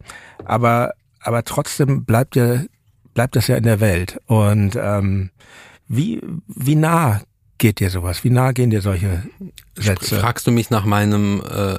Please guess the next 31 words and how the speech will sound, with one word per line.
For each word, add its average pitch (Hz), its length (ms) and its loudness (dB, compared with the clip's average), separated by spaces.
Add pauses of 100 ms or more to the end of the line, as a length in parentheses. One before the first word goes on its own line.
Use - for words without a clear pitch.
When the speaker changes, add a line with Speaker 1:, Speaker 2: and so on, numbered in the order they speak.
Speaker 2:
Empfinden, 107 540 0
als 98 200 -4
der 98 140 -2
Text - 300 -4
kam 135 180 0
oder 123 160 0
heute? 87 380 -4 (2250)
Speaker 1:
Beides 117 500 0
eigentlich, 92 600 0 (120)
Speaker 2:
Okay, 98 180 -4
als 92 120 -2
der 107 140 0
Speaker 1:
wenn 113 80 4
du 120 40 4
Speaker 2:
Text 101 140 2
Speaker 1:
erlaubst. 98 180 2
Speaker 2:
kam, 123 160 2
war 104 80 4
das 95 160 0
erschütternd? 151 580 -2 (2500)
Als 104 220 0
der 104 140 0
Text - 360 -12
kam, 95 560 0
war 90 180 -2
das, 90 420 -6 (120)
war 95 260 -2
mir 101 160 0
sofort 113 520 -2
klar, 107 420 -4 (720)
ähm, 90 600 0